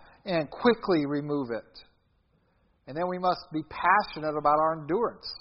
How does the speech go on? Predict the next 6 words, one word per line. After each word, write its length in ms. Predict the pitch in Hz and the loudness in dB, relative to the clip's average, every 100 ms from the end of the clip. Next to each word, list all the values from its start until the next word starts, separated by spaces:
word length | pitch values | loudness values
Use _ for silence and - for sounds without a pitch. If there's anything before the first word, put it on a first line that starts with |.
| - _ _ _ _ | -20 _ _ _ _
that 140 | 156 143 | 0 2
we 200 | 196 170 | 0 2
have 280 | 180 180 175 - - _ - | 2 2 2 -6 -20 _ -4
almost 400 | 185 220 208 - | -2 0 0 -2
a 60 | 131 | -4
brazenness 1120 | - 131 185 247 196 156 143 120 120 101 | 0 2 4 2 -2 -2 -2 -2 -4 -4